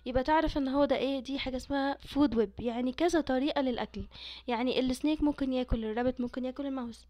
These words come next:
الايجل ممكن ياكل السنيك، ممكن ياكل الرابت، ممكن ياكل الماوس، ال-، البلانت نفسه ممكن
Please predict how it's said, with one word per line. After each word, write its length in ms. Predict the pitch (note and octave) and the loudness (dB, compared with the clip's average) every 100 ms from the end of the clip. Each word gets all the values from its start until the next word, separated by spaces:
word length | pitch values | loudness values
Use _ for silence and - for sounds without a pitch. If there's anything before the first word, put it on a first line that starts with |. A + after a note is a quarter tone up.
| - | -16
الايجل 420 | - B3 B3 B3+ | -10 -6 -2 -2
ممكن 260 | B3 B3+ B3 | -2 -2 -4
ياكل 300 | B3 B3+ A#3+ | -4 -4 -4
السنيك، 680 | A#3+ A3+ A3+ - C4+ C4 A#3+ | -6 -6 -8 -4 -4 -4 -6
ممكن 200 | G#3+ G#3 | -8 -8
ياكل 240 | A3 B3 | -6 -4
الرابت، 320 | B3+ C4 C4+ - - - - | -2 0 -2 -4 -16 -16 -10
ممكن 240 | A#3+ B3+ | -6 -4
ياكل 200 | B3+ C4+ | -4 -2
الماوس، 420 | C4+ C4 B3 - - - - - | -2 0 -2 -6 -12 -20 -12 -4
ال-، 280 | B3 B3 A#3+ | -2 -2 -2
البلانت 500 | B3 A3+ C#4+ D#4+ D#4 | -4 0 2 2 0
نفسه 340 | C4+ C4 A3+ | -2 -2 -6
ممكن 420 | A#3 B3+ C4 B3 | -6 -6 -6 -6